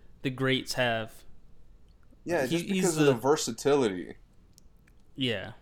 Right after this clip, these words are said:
Speaker 1: He's, like, the last of the Mohicans of these great actors. 'Cause I don't know anyone else, like, around his age that I would say is like that. But, um, he's,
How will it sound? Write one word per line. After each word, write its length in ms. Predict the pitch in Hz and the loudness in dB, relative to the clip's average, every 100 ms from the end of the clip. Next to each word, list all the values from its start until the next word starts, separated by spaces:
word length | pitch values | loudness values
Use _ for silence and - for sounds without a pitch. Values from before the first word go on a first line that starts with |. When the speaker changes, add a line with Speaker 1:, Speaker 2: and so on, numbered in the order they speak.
| - - - - - - - - | -20 -20 -20 -20 -20 -20 -20 -6
Speaker 1:
He's, 140 | 143 | -2
like, 140 | 147 143 | -2 -2
the 100 | 131 | 0
last 420 | 131 135 135 - | 4 4 4 0
of 140 | 135 | -2
the 60 | 127 | -2
Mohicans 680 | 127 123 131 143 127 131 123 | -2 -2 0 0 0 -4 -4
of 140 | 123 | -6
these 240 | 120 120 120 - - - - 139 | -6 -8 -10 -12 -14 -16 -16 -2
great 360 | 135 139 131 | 2 2 2
actors. 680 | 131 123 123 107 101 - - - - - | 2 2 0 -8 -12 -12 -14 -16 -20 -18
'Cause 100 | - | 2
I 80 | 160 | 4
don't 120 | 185 | 4
know 80 | 160 | 2
anyone 320 | 160 165 156 | 2 2 2
else, 260 | 151 151 143 | 2 0 0
like, 120 | 139 | -2
around 300 | 135 139 143 | 0 0 2
his 200 | 139 131 | 0 0
age 500 | 127 151 139 117 - | 0 2 2 0 -4
that 160 | - 131 | -2 0
I 60 | 127 | 2
would 200 | 120 - | -2 -4
say 460 | 131 131 110 107 - - | -2 -2 -4 -10 -18 -12
is 120 | 123 | -6
like 280 | 123 123 - | -2 -2 -4
that. 300 | 98 - - - - - - - - - - | -8 -8 -18 -20 -20 -20 -20 -20 -20 -20 -8
But, 240 | 117 110 - | -4 -4 -4
um, 320 | 117 85 135 - - - - - - - - - - - - | -8 -8 -12 -18 -20 -20 -20 -20 -20 -20 -20 -20 -20 -20 -20
he's, 440 | - 135 123 - | -4 -4 -4 -8